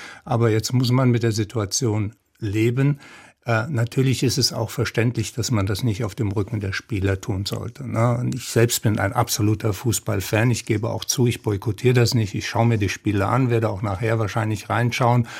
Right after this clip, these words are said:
Und ich habe ja selbst als Korrespondent, als ich in London war, neunzehnhundertsechsundneunzig, die deutsche Ma-, Mannschaft begleitet bei all i-, ihren Europameisterschaftsspielen und habe auch darüber berichtet.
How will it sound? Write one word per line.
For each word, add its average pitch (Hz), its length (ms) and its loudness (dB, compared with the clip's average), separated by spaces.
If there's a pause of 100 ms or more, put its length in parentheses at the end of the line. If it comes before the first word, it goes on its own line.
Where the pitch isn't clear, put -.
(320)
Und 110 220 2
ich 95 140 -4
habe 113 200 4
ja 110 120 4
selbst 113 360 0
als 104 220 -2
Korrespondent, 104 600 -2
als 98 120 -2
ich 98 80 -2
in 101 120 0
London 110 300 2
war, 107 160 2
neunzehnhundertsechsundneunzig, 107 1600 -2
die 110 160 -6
deutsche 110 320 -2
Ma-, 104 220 -2 (260)
Mannschaft 113 840 2
begleitet 110 560 0
bei 113 120 0
all 110 100 -4
i-, 117 240 0 (120)
ihren 107 240 2
Europameisterschaftsspielen 113 1300 0
und 98 40 -2
habe 113 140 0
auch 107 100 -6
darüber 107 340 -2
berichtet. 120 600 -2